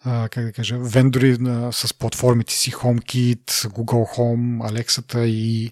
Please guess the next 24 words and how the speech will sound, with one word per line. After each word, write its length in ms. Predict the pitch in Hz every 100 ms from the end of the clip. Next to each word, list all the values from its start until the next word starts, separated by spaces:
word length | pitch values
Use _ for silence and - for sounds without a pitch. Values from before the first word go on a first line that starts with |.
| - - - - -
това 160 | 123
SmartThings 600 | - 123 117 - 120 -
на 60 | 107
Samsung, 580 | - 117 - 170 214 - - - - - -
го 80 | 131
поддържат 420 | 131 123 131 127
всичко, 300 | - - 208
което 260 | - 175 165
означава, 300 | 160 170 175
че 360 | - 170 185 190
скоро, 960 | - - _ - 131 143 156 135 156 170 - _ _ - 113
нали, 200 | 117 123
така 220 | - 127
са 120 | 135
го 100 | 117
обявили, 300 | 107 107 160
че 260 | - 139 139
в 60 |
средата 460 | - 123 113 131 131
на 120 | 120
годината 760 | 104 101 113 127 - 143 147 147 - - - - -
ще 240 | - 127
има 160 | 127 113
вече 600 | 123 - 127 123 120